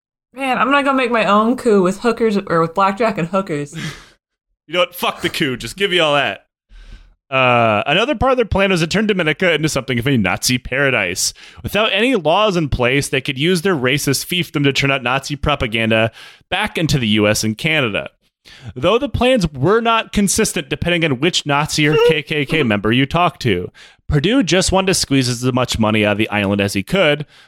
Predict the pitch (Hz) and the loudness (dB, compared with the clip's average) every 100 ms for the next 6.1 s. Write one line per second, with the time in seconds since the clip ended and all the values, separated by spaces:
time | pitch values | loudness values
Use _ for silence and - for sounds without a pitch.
0 | _ 127 123 123 123 117 - 120 101 135 | _ -2 -2 -2 -2 -2 0 2 2 2
1 | 123 - 104 104 104 117 117 131 110 101 | 2 0 0 2 0 0 -2 0 0 0
2 | 107 104 101 104 95 - 120 101 87 95 | 0 0 0 -2 -4 -4 -2 -2 -4 -6
3 | - - _ _ _ 147 139 185 196 220 | -10 -20 _ _ _ -2 0 -2 0 0
4 | 185 185 160 175 196 165 165 151 - 160 | 0 -4 -2 0 0 0 0 0 -2 -2
5 | 120 120 120 113 113 107 107 120 151 180 | 0 2 2 0 2 2 2 0 0 0